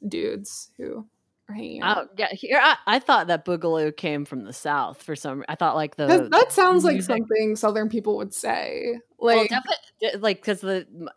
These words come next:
Speaker 2: my dad managed a band when I was growing up, the Zydeco band, and that's based in Louisiana, and they always talked about Boogaloo, and I was like, "Oh, I guess it's
Speaker 1: Oh, yeah, I actually am
Speaker 2: I
Speaker 1: in
Speaker 2: guess
Speaker 1: New
Speaker 2: it's a
Speaker 1: Orleans,
Speaker 2: Louisiana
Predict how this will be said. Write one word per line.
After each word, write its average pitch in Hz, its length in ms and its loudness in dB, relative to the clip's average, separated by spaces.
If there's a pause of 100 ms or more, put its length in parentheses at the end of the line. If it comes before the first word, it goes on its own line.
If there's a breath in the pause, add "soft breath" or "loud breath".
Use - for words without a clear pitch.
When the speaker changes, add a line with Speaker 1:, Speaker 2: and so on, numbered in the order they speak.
Speaker 2:
my 165 240 -4
dad 165 640 -2
managed 160 500 -6
a 147 40 -8
band 147 280 -4
when 151 100 -6
I 139 60 -4
was 131 140 -8
growing 131 340 -8
up, 120 260 -8 (120)
the 147 140 -10
Zydeco 143 540 -4
band, 113 340 -10
and 123 140 -12
that's 120 260 -12
based 135 300 -10
in 131 120 -10
Louisiana, 127 720 -10
and 127 180 -12
they 139 140 -6
always 127 260 -6
talked - 280 -14
about 127 320 -10
Boogaloo, 127 720 -8 (100)
and 147 160 -6
I 135 60 -6
was 139 180 -10
like, 120 240 -8
"Oh, 170 80 -2
I 143 140 -2
guess 139 340 -6
it's - 420 -12
Speaker 1:
Oh, 269 360 8
yeah, 269 280 6
I 254 160 6
actually 359 340 2
am 294 40 6
Speaker 2:
I 254 60 6
Speaker 1:
in 226 100 4
Speaker 2:
guess - 120 6
Speaker 1:
New 226 80 4
Speaker 2:
it's - 20 0
a 220 180 2
Speaker 1:
Orleans, 170 400 0
Speaker 2:
Louisiana 151 360 -14